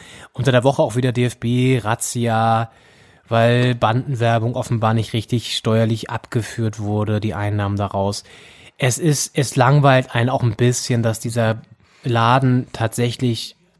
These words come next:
offenbar immer noch sehr korrupt ist und, ach, ich weiß nicht.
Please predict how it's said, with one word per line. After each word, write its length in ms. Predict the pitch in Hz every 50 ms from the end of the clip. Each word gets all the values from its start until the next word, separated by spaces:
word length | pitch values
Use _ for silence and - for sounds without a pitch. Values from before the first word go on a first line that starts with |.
| _ - _
offenbar 460 | - 135 117 - 127 117 120 113 -
immer 240 | - 139 131 131 123
noch 220 | 117 113 107 -
sehr 240 | - - 113 113 110
korrupt 460 | - - 113 101 101 104 - - -
ist 300 | 104 104 104 101 - -
und, 360 | - - 120 107 107 107 - - - - - - - - - - - - - - _ _ _ _ _ _ _ _ _ _ _ _ _ _ _ _ -
ach, 680 | - - - - - - - - - - - - - _
ich 220 | - 127 107 -
weiß 260 | - 95 90 87 - -
nicht. 300 | 87 107 - - -